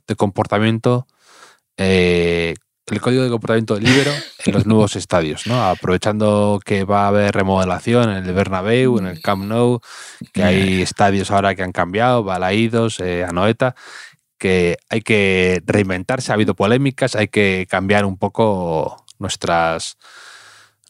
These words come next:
Speaker 1: usos y costumbres, ¿no? En un estadio de fútbol. Y uno, uno de los puntos de
Speaker 2: No,
Speaker 1: esa
Speaker 2: no, no puede
Speaker 1: especie de
Speaker 2: ser.
Speaker 1: reglamento es prohibir la ola,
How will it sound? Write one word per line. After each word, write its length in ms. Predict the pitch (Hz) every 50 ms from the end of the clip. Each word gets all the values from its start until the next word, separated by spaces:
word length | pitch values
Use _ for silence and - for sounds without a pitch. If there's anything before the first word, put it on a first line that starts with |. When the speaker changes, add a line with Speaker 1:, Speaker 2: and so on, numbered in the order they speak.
| _ _ _ - - _ -
Speaker 1:
usos 280 | - 135 - - 135 131
y 60 | 120
costumbres, 560 | - 107 - - - 113 104 85 78 76 98
¿no? 120 | 117 135
En 60 | 123 104
un 80 | 98
estadio 240 | 95 - - 98 92
de 60 | 87
fútbol. 400 | 80 - 92 85 78 78 78 - _ _ _ -
Y 360 | - 98 98 95 92 90 - _ _ _ _ _ _ -
uno, 380 | 135 135 135 127 127 123 123 -
uno 280 | - 135 139 143 143 135
de 80 | 131
los 180 | 123 120 117 -
puntos 600 | _ - 143 139 135 131 - 165 175 - - - _ _ _ _ _ _ _ _ _ _ _ -
de 360 | - 95 92 92 90 90 87 90
Speaker 2:
No, 60 | 107
Speaker 1:
esa 240 | - - 110 104 101
Speaker 2:
no, 180 | 95 90 92
no 60 | 95
puede 60 | 95 101 101 98 98
Speaker 1:
especie 60 | 101 92
de 60 | 98
Speaker 2:
ser. 100 | 95 95
Speaker 1:
reglamento 500 | 98 98 101 101 101 110 117 117 - 113
es 140 | 123 127 - _ _ _ _ _ _ -
prohibir 460 | 127 120 110 113 113 110 113 113 110
la 160 | 104 92 82
ola, 280 | 80 80 76 - -